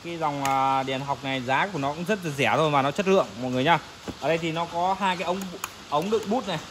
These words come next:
Đấy, ống bút và nó sẽ tặng kèm cho anh em cái dây này. Dây này để anh em cắm, ờ, vào cái củ sạc điện thoại của các bác nhá.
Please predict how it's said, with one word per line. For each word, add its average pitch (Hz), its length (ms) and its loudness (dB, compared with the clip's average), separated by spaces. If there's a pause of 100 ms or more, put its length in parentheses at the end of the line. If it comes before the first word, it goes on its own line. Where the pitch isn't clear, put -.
(140)
Đấy, 131 180 -2
ống 151 120 -2 (140)
bút 202 120 2 (160)
và 135 220 6
nó 151 120 4
sẽ 165 160 0 (100)
tặng 139 260 2
kèm 143 200 6
cho 147 60 0
anh 151 80 0
em 151 180 2
cái 165 240 4 (580)
dây 156 240 8
này. 139 140 4 (840)
Dây 160 180 8
này 151 160 6
để 131 80 6
anh 139 120 6
em 160 160 4
cắm, 170 280 2
ờ, 180 240 4
vào 156 140 4
cái 151 160 2
củ 127 140 0
sạc 143 160 0
điện 143 160 -2
thoại 131 220 2
của 117 80 2
các 151 100 2
bác 185 180 6
nhá. 196 180 0